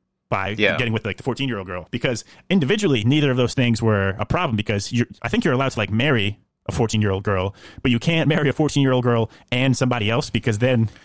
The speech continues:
Speaker 2: Wait a minute. Marriage to a fourteen-year-old is legal in, in Texas, or?
Speaker 1: I think it, I think it was, or something at the time.
Speaker 2: It's crazy.
Speaker 1: But regular, so, but that only works if it's a regular marriage, because if he's married to her and somebody else,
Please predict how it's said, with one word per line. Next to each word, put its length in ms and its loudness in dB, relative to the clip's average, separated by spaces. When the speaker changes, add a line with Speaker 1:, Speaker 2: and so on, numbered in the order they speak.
Speaker 2:
Wait 280 2
a 60 -10
minute. 200 -10
Marriage 480 -4
to 100 -12
a 60 -12
fourteen-year-old 640 -2
is 180 -8
legal 500 -2
in, 440 -8
in 140 -4
Texas, 500 -4
or? 360 -4
Speaker 1:
I 100 -2
think 220 -4
it, 180 -4
I 60 -4
think 140 -4
it 80 -2
was, 460 0
or 60 0
something 220 0
at 80 0
the 60 -2
time. 240 0
Speaker 2:
It's 100 2
crazy. 680 -2
Speaker 1:
But 340 2
regular, 540 0
so, 340 0
but 240 -2
that 180 -2
only 160 2
works 320 0
if 100 0
it's 120 -2
a 60 2
regular 580 0
marriage, 320 2
because 260 -2
if 80 0
he's 160 2
married 200 2
to 60 -10
her 140 0
and 180 0
somebody 300 0
else, 300 -2